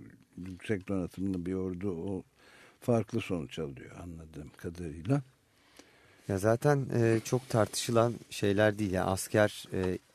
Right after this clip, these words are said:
Speaker 2: Türk Silahlı Kuvvetleri'nin ihtiyacını karşılayacaktan az asker olduğunu söylüyor, e, Genelkurmay Başkanlığı. Bir yandan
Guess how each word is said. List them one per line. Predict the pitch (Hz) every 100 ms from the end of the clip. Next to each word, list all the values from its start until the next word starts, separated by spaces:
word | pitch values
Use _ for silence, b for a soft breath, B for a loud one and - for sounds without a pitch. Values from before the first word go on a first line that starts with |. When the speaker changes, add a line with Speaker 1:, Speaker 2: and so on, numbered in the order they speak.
| -
Speaker 2:
Türk | - 117
Silahlı | - 113 113
Kuvvetleri'nin | - 104 101 123 117
ihtiyacını | 110 110 104 98 107
karşılayacaktan | 110 101 - 104 92 98 - 120 123 -
az | 107 104 - -
asker | 98 - 92
olduğunu | 90 82 87
söylüyor, | - 87 80 69 - -
e, | 90 87 82
Genelkurmay | 90 90 90 - 92 87 90 - -
Başkanlığı. | - 98 90 - 87 87 101 120
Bir |
yandan | 117 98 92 120